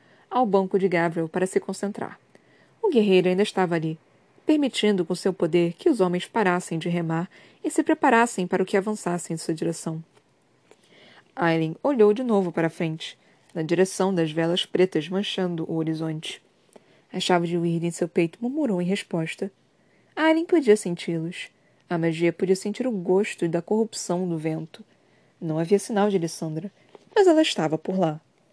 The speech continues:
O sol ofuscava nas ondas conforme a magia de Rowan diminuía a velocidade, fazendo-os deslizar determinadamente na direção de dois picos na ilha que se curvavam um para o outro.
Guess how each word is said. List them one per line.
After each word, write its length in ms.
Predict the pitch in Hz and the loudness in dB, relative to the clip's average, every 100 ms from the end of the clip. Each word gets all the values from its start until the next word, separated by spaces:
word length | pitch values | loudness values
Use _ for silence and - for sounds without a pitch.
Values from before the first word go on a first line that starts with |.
| _ _ _ | _ _ _
O 80 | - | -6
sol 240 | 185 175 160 | 0 2 2
ofuscava 540 | - 240 - 214 202 | 0 0 4 6 6
nas 200 | 165 165 | 4 2
ondas 340 | 165 156 156 - | 0 -2 -4 -4
conforme 340 | 226 247 233 | -4 -2 0
a 40 | |
magia 320 | 220 190 170 170 | 2 2 4 2
de 80 | |
Rowan 340 | 165 165 160 165 | 0 0 0 0
diminuía 520 | 196 247 262 214 190 | -2 0 2 4 4
a 40 | |
velocidade, 640 | 165 160 - 156 160 160 185 - - _ | 2 -4 -4 -2 -2 -4 -10 -14 -20 _
fazendo-os 540 | - 285 202 185 160 | 2 4 6 6 2
deslizar 460 | - 185 214 180 170 | 0 0 2 2 2
determinadamente 880 | 160 170 185 202 190 175 170 180 - _ _ _ _ _ _ _ | 0 -2 0 2 2 0 -2 -4 -10 _ _ _ _ _ _ _
na 140 | 220 226 | 2 6
direção 540 | 254 269 - 196 185 | 8 6 4 2 2
de 120 | 170 | 2
dois 260 | 156 165 175 | 0 0 0
picos 380 | - 226 - - | -2 -4 -4 -2
na 100 | 165 | -2
ilha 300 | 160 160 196 | 0 0 -2
que 140 | - | -2
se 120 | - | 2
curvavam 640 | 381 370 247 180 170 160 - | 4 4 6 6 6 2 -2
um 160 | 165 | -4
para 180 | 160 180 | -2 0
o 80 | 226 | 2
outro. 380 | 202 160 - | 2 2 -6